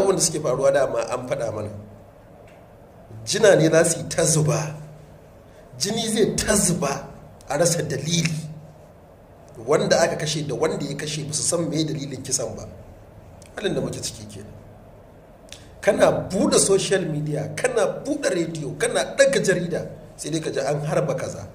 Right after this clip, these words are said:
an ƙona kaza, an dammara kaza. Me mafita? Ki gyara halinki tsakaninki da Allah. Ka gyara halinka tsakaninka da Allah.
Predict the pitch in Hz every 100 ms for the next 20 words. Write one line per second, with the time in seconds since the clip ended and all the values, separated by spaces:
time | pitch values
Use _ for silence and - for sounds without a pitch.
0 | - - - 165 160 - 165 160 143 -
1 | 107 104 - - - 160 160 165 180 170
2 | 170 - - - - - - - - -
3 | - - - - - - - - - -
4 | - - - - 147 151 151 127 120 -
5 | - - - - - - - 107 131 127
6 | - 104 110 110 - - - - - -
7 | - - 110 107 107 104 - 101 101 -
8 | - - - - - 104 135 139 113 110
9 | 113 120 117 - - - 107 123 127 123
10 | - - 110 107